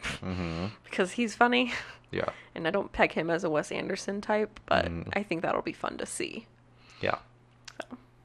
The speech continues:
Speaker 2: yeah.
Speaker 1: Yeah. So, interested to see it. Uh,
Speaker 2: Mm-hmm.
Speaker 1: I don't remember the release date. Let me
Speaker 2: Yeah,
Speaker 1: check.
Speaker 2: did it give a release date?
Speaker 1: Dip-a-dip-a-bop, bop-a-dip-a-dip. Uh, July twenty-fourth.
Speaker 2: Okay.
Speaker 1: Summer blockbuster.
Speaker 2: Yeah.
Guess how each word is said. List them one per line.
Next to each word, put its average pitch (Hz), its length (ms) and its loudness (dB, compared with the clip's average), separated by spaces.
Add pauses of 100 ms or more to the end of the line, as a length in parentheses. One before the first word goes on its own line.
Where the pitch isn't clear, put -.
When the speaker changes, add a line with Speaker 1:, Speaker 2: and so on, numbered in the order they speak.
(240)
Speaker 2:
yeah. 233 200 -4 (520)
Speaker 1:
Yeah. 147 180 4 (340)
So, 98 220 4 (280)
interested 117 320 2
to 98 40 -2
see 113 180 4
it. - 140 2 (260)
Uh, - 40 -4 (220)
Speaker 2:
Mm-hmm. 87 480 0
Speaker 1:
I 92 180 -8
don't - 140 -12 (100)
remember - 220 -14
the - 120 -10
release 104 220 -4
date. 107 280 -2
Let - 120 -8
me 92 140 -6
Speaker 2:
Yeah, 214 60 -4
Speaker 1:
check. 113 100 2
Speaker 2:
did 208 80 2
it 196 140 -2
give 220 180 -4
a 226 80 -4
release 262 440 -6
date? 311 180 -2
Speaker 1:
Dip-a-dip-a-bop, - 840 0 (440)
bop-a-dip-a-dip. 104 760 -4 (440)
Uh, 90 120 -2
July 95 460 2
twenty-fourth. 113 680 -2 (580)
Speaker 2:
Okay. 226 220 2
Speaker 1:
Summer 113 380 4
blockbuster. 104 800 2 (340)
Speaker 2:
Yeah. 277 180 -2